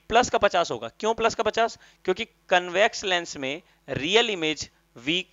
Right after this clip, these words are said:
plus होता है, real image में वी कैसा होता है, plus का होता है। ठीक है जी, तो ये हो गया। अब निकाल लेते हैं focus, तो focus होता है ये minus यू, तो ये हो गया पचास minus, minus का पचास,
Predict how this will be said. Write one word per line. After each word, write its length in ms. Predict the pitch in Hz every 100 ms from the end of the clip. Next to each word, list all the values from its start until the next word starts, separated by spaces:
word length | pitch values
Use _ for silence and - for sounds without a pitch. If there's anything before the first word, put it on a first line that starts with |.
| _
plus 260 | - 143 -
होता 240 | 110 -
है, 120 | 101 104
real 260 | 143 170
image 200 | 175 170
में 100 | 175
वी 160 | 147 170
कैसा 240 | 190 185 180
होता 220 | 175 185
है, 140 | 214 - - _ -
plus 220 | 151 -
का 100 | 120
होता 240 | 104 -
है। 80 | 107
ठीक 200 | - 175
है 60 | 208
जी, 160 | 185 - - _ -
तो 60 |
ये 160 | 165 190
हो 160 | 202 190
गया। 200 | 196 202 -
अब 140 | 175
निकाल 280 | 185 170 165
लेते 220 | 175 214
हैं 60 | 254
focus, 480 | 180 143 110 - - -
तो 60 |
focus 380 | - 147 185 170
होता 180 | 156 180
है 60 |
ये 200 | 185 104 90 _ -
minus 400 | 120 143 - - _ _ _ _ _ _ _ _ _ _ _
यू, 140 | 107 - _ _ _ _ _ _ _ -
तो 60 |
ये 100 | 135
हो 120 | 151 151
गया 100 | 160
पचास 540 | 151 - 170 180 - -
minus, 480 | 120 139 139 - - _ _
minus 300 | 117 120 131
का 100 | -
पचास, 520 | 160 - 180 - -